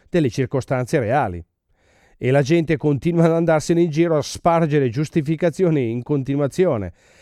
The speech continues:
e a dire di essere stata colpita da Gigi, colpita da Gigi e colpita da Gigi. "Mia madre mi picchia ogni giorno."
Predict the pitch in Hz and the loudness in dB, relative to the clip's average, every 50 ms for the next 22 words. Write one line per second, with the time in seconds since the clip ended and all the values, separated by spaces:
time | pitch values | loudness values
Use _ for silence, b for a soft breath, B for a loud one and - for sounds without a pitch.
0 | b b b 151 170 170 175 156 175 180 175 175 190 180 160 165 156 151 - - | b b b 4 4 4 4 4 2 2 2 2 2 2 2 2 0 0 0 0
1 | 147 151 139 - 160 139 170 160 - 180 165 - 170 175 165 165 127 120 110 92 | 0 0 0 0 0 0 0 0 0 0 0 0 0 0 0 0 0 0 0 0
2 | 156 175 143 95 98 104 95 - _ _ _ _ _ - 107 104 - 123 113 117 | 2 0 0 0 -2 -8 -10 -12 _ _ _ _ _ -6 -6 -4 -4 -2 -2 -2
3 | 123 123 151 147 113 135 139 135 127 117 143 165 170 - _ _ _ - - - | 0 0 0 2 2 2 2 2 2 0 -2 -4 -4 -6 _ _ _ -6 -4 -2
4 | - 123 98 - 131 131 135 123 101 90 87 82 135 139 120 90 82 87 85 _ | -2 -2 -2 -2 -2 -2 -2 -2 -4 -4 -6 -4 -4 -4 -4 -4 -8 -12 -14 _
5 | _ _ _ _ _ _ _ _ _ _ _ _ _ _ _ _ _ _ _ _ | _ _ _ _ _ _ _ _ _ _ _ _ _ _ _ _ _ _ _ _
6 | _ _ _ _ _ _ _ _ - 139 170 196 208 208 196 196 202 202 208 208 | _ _ _ _ _ _ _ _ -2 2 2 2 4 2 2 2 2 2 2 2
7 | 214 220 214 214 196 - - 175 185 - - 196 185 180 185 185 185 139 160 180 | 2 2 2 0 0 -2 -2 -4 -2 0 2 4 4 4 4 2 2 4 4 4
8 | 151 117 95 85 101 90 - | 4 2 0 -2 -6 -8 -8